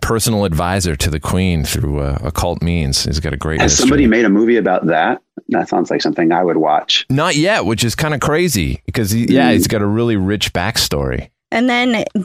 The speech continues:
Speaker 3: recently they did an X-ray of this painting, and then they found a bunch of, like, skulls surrounding him that they eventually covered up. So there's, like, a whole story as to why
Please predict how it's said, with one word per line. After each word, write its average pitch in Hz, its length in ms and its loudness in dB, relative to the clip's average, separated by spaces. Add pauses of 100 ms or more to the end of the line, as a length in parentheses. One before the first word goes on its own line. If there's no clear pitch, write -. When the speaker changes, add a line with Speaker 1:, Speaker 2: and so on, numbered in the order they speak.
(120)
Speaker 3:
recently 214 800 0
they 214 260 0
did 226 200 -2
an 208 220 0
X-ray 196 760 0
of 190 160 0
this 185 220 -2
painting, 262 600 0
and 220 200 0
then 214 140 0
they 202 120 0
found 202 560 -2
a 196 60 -4
bunch 202 280 -2
of, 233 140 -2
like, 175 200 -4
skulls 285 760 -2
surrounding 185 840 -2 (280)
him 202 300 -2
that 180 140 -4
they 180 280 -2
eventually 196 560 -2
covered 190 480 -4
up. - 380 -2 (380)
So - 140 -6
there's, 208 220 0
like, 226 140 0
a 202 80 0
whole 240 500 0
story 226 540 0
as 185 200 -2
to - 120 -4
why 185 680 -2